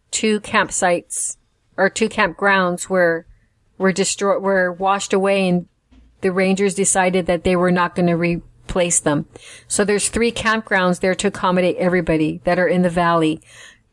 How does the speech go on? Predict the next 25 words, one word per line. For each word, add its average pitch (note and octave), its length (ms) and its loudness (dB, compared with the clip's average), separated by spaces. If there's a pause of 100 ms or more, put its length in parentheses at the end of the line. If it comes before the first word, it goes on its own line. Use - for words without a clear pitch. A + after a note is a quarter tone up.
(260)
You F#3+ 140 0
can G#3 200 -2
make G#3 240 0
reservations G3 600 0
six - 280 -2
months F#3 300 0 (120)
ahead, G#3 580 0
but F#3 180 0 (180)
they're F#3+ 600 0 (580)
very G#3+ 360 2
high G3 240 0
in F#3+ 160 2
demand, F3 600 0 (280)
so F3+ 640 0
I, F#3+ 380 0 (600)
I G#3+ 140 0
don't A3 140 2
even G3 200 2
try F3+ 260 -2
it F3+ 100 0
anymore. E3+ 480 -2 (380)
If - 60 -6
I'm G3+ 140 2
gonna G#3+ 220 0 (140)
ca-, - 140 -12